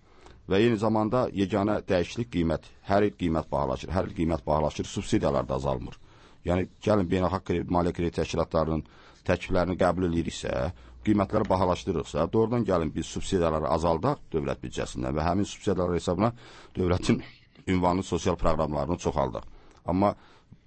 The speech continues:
bu il ü-, dövlət ünvanlı sosial yardıma ayırdığı vəsait keçən illə müqayisədə elə də çox deyil. Yəni, keçən ilin yarım il ərzində biz təxminən, e, otuz beş, otuz altı milyon manat proqnozlaşdırmışıqsa,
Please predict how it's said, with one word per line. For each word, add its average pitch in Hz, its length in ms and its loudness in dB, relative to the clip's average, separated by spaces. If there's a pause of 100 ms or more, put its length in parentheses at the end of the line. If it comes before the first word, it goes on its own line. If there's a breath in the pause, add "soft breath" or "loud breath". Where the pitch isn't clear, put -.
(220)
bu 143 100 4
il 120 140 4
ü-, 92 240 -2
dövlət 101 380 2
ünvanlı 92 260 0
sosial 90 340 0
yardıma 82 460 2
ayırdığı 82 320 -2
vəsait 76 640 0 (320 soft breath)
keçən 104 340 0
illə 95 140 2
müqayisədə 92 640 0
elə 107 160 2
də 95 40 -14
çox - 260 -2
deyil. 69 260 0
Yəni, 67 120 -4
keçən 92 320 0
ilin 85 120 0
yarım 87 240 2
il 82 100 -2
ərzində 69 400 -2
biz 69 140 -10
təxminən, 76 400 -2 (400 loud breath)
e, 69 140 -2 (160)
otuz - 360 -4
beş, 92 220 0
otuz - 120 -2
altı 78 200 0
milyon 78 240 0
manat 73 260 -2
proqnozlaşdırmışıqsa, 69 1040 -2